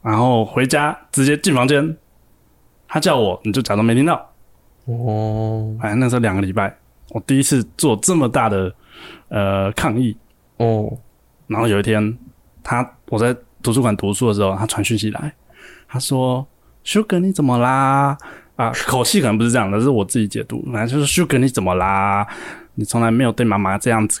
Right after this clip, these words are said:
Speaker 1: 过啊，妈妈很担心你啊。”
Speaker 2: <laughs> 他到，
Speaker 1: 这样。
Speaker 2: 他到现在都不，那时候他都还不知道你在气什么。
Speaker 1: 他当然知道气什么，但只是他的意思是说，就是，就是
Speaker 2: 他，他有递出橄榄枝。
Speaker 1: 啊，递出橄榄枝呀。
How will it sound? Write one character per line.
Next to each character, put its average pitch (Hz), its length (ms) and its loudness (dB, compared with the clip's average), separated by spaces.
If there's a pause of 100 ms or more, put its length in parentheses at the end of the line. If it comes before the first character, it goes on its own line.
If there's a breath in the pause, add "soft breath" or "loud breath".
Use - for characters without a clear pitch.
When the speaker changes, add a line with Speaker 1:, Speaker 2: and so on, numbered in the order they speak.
(100)
Speaker 1:
过 107 260 2
啊， 95 360 2
妈 95 120 0
妈 101 120 0
很 104 180 0
担 113 220 0
心 143 300 2
你 117 180 2
啊。” 98 260 2
Speaker 2:
<laughs> 101 40 2
他 101 100 4
到， 147 60 2
Speaker 1:
这 113 80 0
样。 196 100 2
Speaker 2:
他 202 200 2
到 202 180 4
现 180 200 2
在 175 160 2
都 156 120 2
不， 151 160 0
那 190 120 4
时 147 80 4
候 147 120 6
他 147 160 2
都 147 80 2
还 139 120 2
不 113 100 0
知 123 120 -4
道 123 200 2
你 117 100 -2
在 123 100 2
气 117 180 0
什 - 120 -4
么。 - 140 -14
Speaker 1:
他 220 100 0
当 277 120 2
然 214 60 4
知 202 60 2
道 208 60 4
气 190 160 2
什 113 100 -2
么， 98 220 -4
但 175 140 2
只 135 100 4
是 135 60 2
他 170 160 2
的 202 60 2
意 190 80 4
思 160 160 2
是 160 60 4
说， 156 140 2
就 156 100 0
是， 175 100 2 (340 loud breath)
就 147 100 -4
是 113 600 2 (440)
Speaker 2:
他， 143 80 0 (140)
他 165 160 0
有 131 80 2 (120)
递 151 160 2
出 139 160 2 (300)
橄 120 180 2
榄 113 200 2
枝。 101 280 -2 (160)
Speaker 1:
啊， 127 120 -2
递 165 120 0
出 131 140 2
橄 104 180 0
榄 101 220 0
枝 - 220 -4
呀。 117 520 4